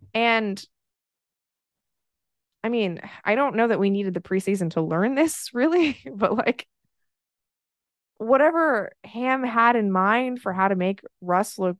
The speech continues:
good, like, I, I hope to God it looked better in that <laughs> previous games because, like, this,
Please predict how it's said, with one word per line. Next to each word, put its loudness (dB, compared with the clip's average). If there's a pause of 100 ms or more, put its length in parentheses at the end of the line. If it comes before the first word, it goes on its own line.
good, 2 (160)
like, -8 (1300)
I, 0 (200)
I 0
hope 4
to 4
God 6
it 0
looked -8
better 2
in 0
that -2
<laughs> -20
previous 0
games -4
because, -4
like, -4
this, -4